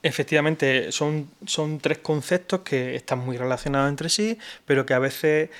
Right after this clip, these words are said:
eh, los confundimos, ¿no? Son conceptos que los medios de comunicación utilizan de forma indisti-, o sea, de forma distinta,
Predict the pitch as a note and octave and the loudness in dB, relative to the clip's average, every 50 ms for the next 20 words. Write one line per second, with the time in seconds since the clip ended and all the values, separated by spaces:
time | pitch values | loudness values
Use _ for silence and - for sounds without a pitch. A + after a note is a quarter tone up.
0 | - - _ - D#3 C#3 C3+ C3 B2+ B2+ - - - D3 B2+ A#2 - - A#2+ A#2+ | -20 -14 _ 2 2 4 4 2 2 0 -2 0 0 0 0 0 -2 -6 -6 -2
1 | A#2+ A#2 G#2 - - - C#3+ C#3+ E3 F#3 F3+ - - B2+ A#2 A#2 A#2+ A#2+ - - | -2 -2 -4 -4 -8 -6 -6 -4 -4 -4 -6 -6 -6 -6 -6 -8 -10 -10 -8 -8
2 | C3 A2+ - C#3 - - D3+ - - C3+ A#2+ A2 - - - - - - B2 A#2+ | -8 -6 -6 -8 -6 -6 -8 -6 -6 -6 -6 -6 -8 -12 -18 -20 -8 -6 -6 -4
3 | A#2 A#2+ B2 B2+ C3 - C#3 C3 C3 C3+ C3 - C3 - - D3 C#3+ C#3 B2 C3 | -2 -2 -2 -2 -4 -4 -6 -4 -4 -4 -4 -6 -6 -6 -6 -4 -4 -4 -4 -4
4 | C3 C3+ C3+ - C#3 C#3 C#3+ C#3+ - - - D3 C3 B2 - - C3 B2 B2 B2 | -6 -6 -2 0 0 0 0 -4 -8 -12 -16 -14 -14 -14 -10 -8 -8 -6 -4 -6
5 | A#2+ A2+ A2 A2+ A#2+ B2 B2 C3 - - - - - - B2 A#2 A#2 A#2 - - | -6 -6 -8 -10 -12 -12 -12 -12 -14 -16 -16 -10 -6 -6 -6 -6 -8 -12 -12 -14
6 | B2 B2 B2+ B2 - - B2 B2+ B2 B2+ B2+ - - E3+ F3 E3+ - F3 F#3 | -12 -12 -12 -14 -12 -10 -10 -8 -8 -8 -8 -6 -6 -6 -4 -2 -4 -6 -6